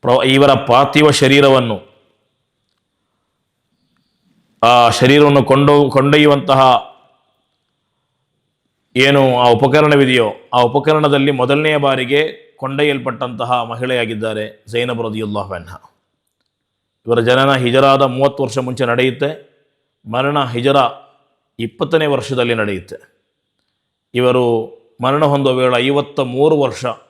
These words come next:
ಇವರ ವರ್ಷ ಐವತ್ತ ಮೂರು ವರ್ಷವಾಗಿತ್ತು. ಹಲವಾರು ಮಹತ್ವಗಳಿರುವ, ಹಲವಾರು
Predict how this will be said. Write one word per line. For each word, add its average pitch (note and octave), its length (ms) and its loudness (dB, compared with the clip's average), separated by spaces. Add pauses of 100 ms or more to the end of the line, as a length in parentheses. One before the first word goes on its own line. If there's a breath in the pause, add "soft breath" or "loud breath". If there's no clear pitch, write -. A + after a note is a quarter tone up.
ಇವರ A#2+ 140 -6
ವರ್ಷ A#2+ 340 -4
ಐವತ್ತ C3 300 -6
ಮೂರು B2+ 240 -4
ವರ್ಷವಾಗಿತ್ತು. G#2+ 600 -8 (1040)
ಹಲವಾರು D3+ 640 2
ಮಹತ್ವಗಳಿರುವ, C3+ 920 -4 (1040)
ಹಲವಾರು D3+ 540 4